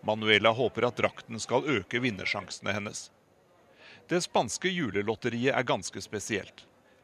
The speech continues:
Premiepotten er på hele to komma to milliarder euro, eller om lag tjue milliarder norske kroner. Det gjør lotteriet til verdens største.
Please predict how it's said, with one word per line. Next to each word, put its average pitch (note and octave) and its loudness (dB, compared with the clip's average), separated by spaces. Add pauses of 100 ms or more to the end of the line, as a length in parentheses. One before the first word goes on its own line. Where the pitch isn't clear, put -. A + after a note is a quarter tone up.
Premiepotten A2 2
er G2+ 2
på G#2+ -6
hele G2 0
to G2 -12
komma A#2 -4
to A2 -10
milliarder A#2+ 0
euro, A2 0 (140)
eller A#2+ 2
om F3 -4
lag A#2 2
tjue G2+ -6
milliarder A2+ 0
norske G#2 -10
kroner. G#2 -8 (600)
Det A2+ 6
gjør G#2 2
lotteriet G2+ 0
til B2+ -4
verdens G2 -2
største. - -4